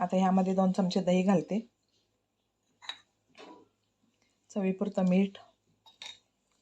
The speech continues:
थोडीशी कढीपत्त्याची पानं यामध्ये मी घालते, नंतर आपण तडक्यासाठी थोडी वापरणार आहोत,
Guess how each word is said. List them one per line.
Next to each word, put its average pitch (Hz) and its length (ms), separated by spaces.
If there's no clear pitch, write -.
थोडीशी 190 340
कढीपत्त्याची 196 600
पानं 190 260
यामध्ये 185 420
मी 175 140
घालते, 175 420
नंतर 180 280
आपण 180 320
तडक्यासाठी 180 560
थोडी 175 180
वापरणार 160 460
आहोत, 170 160